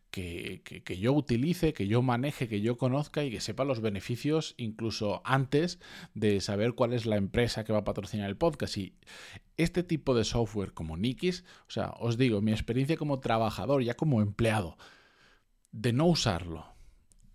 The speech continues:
a que la empresa lo integre, es una maravilla. Y os pongo algún ejemplo muy,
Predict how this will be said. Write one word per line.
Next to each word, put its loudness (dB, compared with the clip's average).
a 0
que 2
la 4
empresa 2
lo 2
integre, 0
es -6
una 0
maravilla. 2
Y 2
os -4
pongo -2
algún 0
ejemplo -4
muy, -2